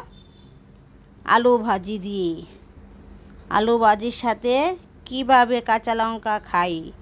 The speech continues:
সেটা একটু দেখবেন ভালো করে। এই স্টার্ট করে দিলাম।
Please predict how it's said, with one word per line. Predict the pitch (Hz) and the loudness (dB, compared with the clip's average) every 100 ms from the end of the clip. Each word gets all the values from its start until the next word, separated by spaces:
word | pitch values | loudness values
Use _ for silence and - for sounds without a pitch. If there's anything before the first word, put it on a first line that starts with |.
| - - - - - - | -20 -20 -20 -16 -16 -18
সেটা | - 214 202 214 190 175 - - - - | -8 -6 0 4 4 2 -6 -20 -20 -18
একটু | 202 202 | -10 -8
দেখবেন | 185 190 170 190 185 | -6 -6 -6 -6 -4
ভালো | 175 170 | -2 -2
করে। | 165 160 170 - - - - - - - - - - - - - - - - - - - - - - - - - - - - - - - - - - - - - - - - - - - - - | -4 -10 -12 -18 -20 -20 -20 -20 -20 -20 -20 -20 -20 -18 -18 -18 -20 -20 -20 -20 -20 -20 -20 -20 -20 -20 -20 -20 -20 -20 -20 -20 -20 -20 -20 -20 -20 -20 -20 -20 -20 -20 -20 -20 -20 -20 -20 -14
এই | 175 190 | -10 -8
স্টার্ট | - 190 190 | 0 0 0
করে | 208 208 | -4 -4
দিলাম। | 208 208 220 | -2 -2 -4